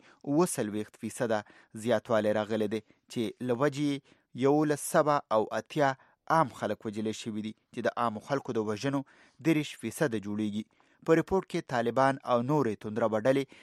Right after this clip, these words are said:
د شپېته فیصده مرګونو لپاره ذمهوار ګرځولې شوي دي. ډینیل بیل ویلي، دا د تیر کال په نسبت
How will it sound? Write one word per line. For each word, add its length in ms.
د 180
شپېته 400
فیصده 420
مرګونو 420
لپاره 440
ذمهوار 440
ګرځولې 460
شوي 280
دي. 140
ډینیل 340
بیل 200
ویلي، 300
دا 220
د 160
تیر 280
کال 260
په 140
نسبت 380